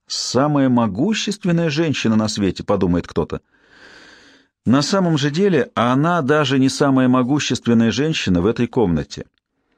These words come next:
Рабыни, которые сейчас причесывают Констанциану, находятся в ведении Елены, убеленной сединами матери Константина, в то время как супруга Константина Фауста возлежит на ложе и отпускает колкие комплименты.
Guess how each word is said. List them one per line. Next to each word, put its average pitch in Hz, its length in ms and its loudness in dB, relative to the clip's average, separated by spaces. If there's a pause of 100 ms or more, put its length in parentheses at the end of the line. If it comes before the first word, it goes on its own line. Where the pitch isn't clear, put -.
(640)
Рабыни, 135 680 2 (160)
которые 113 380 2
сейчас 110 340 0
причесывают 107 720 0
Констанциану, 98 880 -2
находятся 175 520 0
в 147 40 0
ведении 160 440 0
Елены, 123 600 0 (540)
убеленной 110 500 4
сединами 110 500 2
матери 104 440 0
Константина, 82 720 -2 (800)
в - 100 -18
то 135 140 4
время 139 280 2
как 127 220 -2
супруга 123 520 0
Константина 110 540 2
Фауста 123 520 0
возлежит 107 480 0
на 107 100 2
ложе 147 400 0
и - 160 -4
отпускает 110 640 -2
колкие 113 500 0
комплименты. 104 640 -2